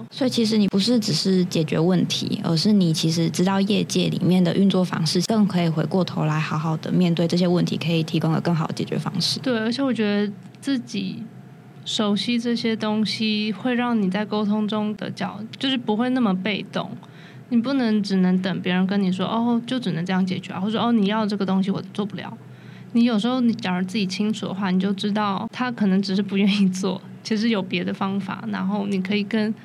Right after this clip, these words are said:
Speaker 2: 强势，或是说更具体的跟他提出一些要求。
Speaker 1: 那我好奇，你会觉得什么样的人适合你现在这一份工作？
Speaker 2: 我觉得首先还是要有好奇心。嗯，因为我现在这份工作，它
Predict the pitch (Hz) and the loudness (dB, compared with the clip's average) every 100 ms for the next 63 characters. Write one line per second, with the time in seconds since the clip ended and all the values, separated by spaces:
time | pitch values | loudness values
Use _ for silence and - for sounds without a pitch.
0 | - 190 170 180 - 226 208 190 196 202 | -8 -4 -2 0 0 0 0 0 0 -2
1 | 196 185 202 190 185 185 - - - 240 | -2 -2 0 2 2 0 -6 -8 -4 -2
2 | - - 165 190 196 202 185 185 185 202 | -2 -4 -4 -2 0 0 0 -2 0 -2
3 | 190 190 185 180 196 - - - - - | -2 -2 0 -2 -2 -6 -8 -10 -16 -8
4 | 339 285 202 254 240 - 196 180 - 208 | -2 0 2 0 0 0 2 2 2 0
5 | 196 247 202 180 170 165 170 165 202 190 | 0 0 2 2 2 2 2 4 4 4
6 | 160 156 160 - 190 170 156 151 165 165 | 4 2 2 2 2 2 2 2 2 2
7 | 156 165 165 165 156 175 170 - 175 - | 2 2 2 0 0 -2 -4 -4 -6 -10
8 | - - 240 196 247 269 - 214 196 - | -16 -2 0 2 0 0 0 0 2 0
9 | 254 262 214 202 190 247 226 - 202 185 | 0 0 0 0 0 0 0 -2 -4 -4
10 | 240 214 202 - 190 208 - 185 180 208 | -4 -4 -4 -8 -8 -8 -6 -4 -4 -6
11 | - - - 226 214 269 285 208 247 247 | -8 -16 -2 2 4 4 2 2 2 0
12 | 254 240 226 220 214 220 233 220 196 190 | 2 2 2 4 4 4 2 2 0 -2
13 | - 226 220 220 220 | -4 -2 0 0 -2